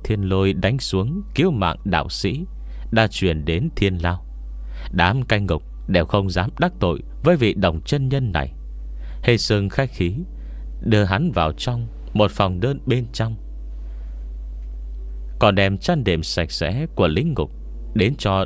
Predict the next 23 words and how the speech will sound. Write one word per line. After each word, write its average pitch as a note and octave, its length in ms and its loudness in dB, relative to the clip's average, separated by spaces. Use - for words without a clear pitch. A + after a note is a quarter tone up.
Đồng F2+ 220 0
chân F#2+ 260 0
nhân F#2+ 220 0
nghỉ D#2 180 0
ngơi. D#2+ 280 -2
Cho A2+ 120 8
đến A2 180 4
khi G#2 240 4
mọi F#2 220 4
người E2+ 300 4
đều F#2 240 2
đi G2+ 160 2
khỏi, D2+ 260 -2
Đồng G#2+ 160 6
Kỳ G2+ 140 4
Siêu G#2 260 2
vội F2+ 220 2
vàng D#2 260 2
hô F#2+ 200 2
lên F#2 240 4
với A2+ 160 2
không F2 220 2
khí: F3 260 0